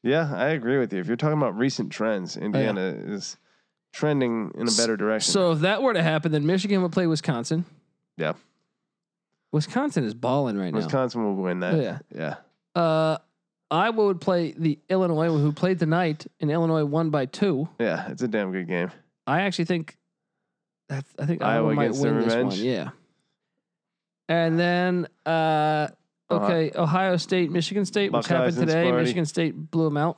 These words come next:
Speaker 2: by,
Speaker 1: Yeah.
Speaker 2: by, like,
Speaker 1: Let's
Speaker 2: double
Speaker 1: figure
Speaker 2: digits.
Speaker 1: that happens again,
Speaker 2: Yeah.
Speaker 1: but, you know, that might be a, a
Speaker 2: And
Speaker 1: foolish.
Speaker 2: Indiana, Maryland. I got Maryland.
Speaker 1: Yep.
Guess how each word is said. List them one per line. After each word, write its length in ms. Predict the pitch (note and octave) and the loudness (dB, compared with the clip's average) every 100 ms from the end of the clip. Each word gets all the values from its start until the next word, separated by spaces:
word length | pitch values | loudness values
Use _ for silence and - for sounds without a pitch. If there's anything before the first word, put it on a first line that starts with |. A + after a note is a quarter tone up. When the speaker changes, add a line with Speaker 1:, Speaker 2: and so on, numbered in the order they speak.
| - | -6
Speaker 2:
by, 100 | - | -2
Speaker 1:
Yeah. 240 | G#2+ G2+ G2+ | 0 0 -2
Speaker 2:
by, 140 | D#3+ C3 | -4 -4
like, 180 | C3 - | -4 -4
Speaker 1:
Let's 140 | A#2 C3 | -2 0
Speaker 2:
double 100 | D3 | 2
Speaker 1:
figure 120 | A#2+ A#2 | 2 4
Speaker 2:
digits. 160 | A#2 | 2
Speaker 1:
that 40 | A2+ | 2
happens 320 | A2+ G2+ G2+ | 0 0 -2
again, 220 | G#2 A2+ | 0 2
Speaker 2:
Yeah. 220 | C3+ G#2 | 2 0
Speaker 1:
but, 200 | G2+ - | -2 -4
you 80 | G#2+ | -2
know, 100 | G#2+ | 0
that 100 | G#2 | 0
might 180 | G#2 G#2 | 0 -2
be 160 | G#2 G2+ | -2 -6
a, 60 | |
a 420 | G2 - - D#3 E3+ | -6 -12 -20 -6 -2
Speaker 2:
And 140 | F3 | 0
Speaker 1:
foolish. 180 | - - | -2 -2
Speaker 2:
Indiana, 400 | G3 G3+ G3 F#3+ | 0 2 2 0
Maryland. 380 | F3 F#3+ G#3 A3 | 0 0 0 0
I 60 | F#3 | 0
got 140 | E3+ | 0
Maryland. 460 | E3+ E3+ E3+ G3+ B3 - _ _ _ _ _ _ _ _ _ - | 0 2 2 0 -2 -6 _ _ _ _ _ _ _ _ _ -4
Speaker 1:
Yep. 220 | G#2+ | -4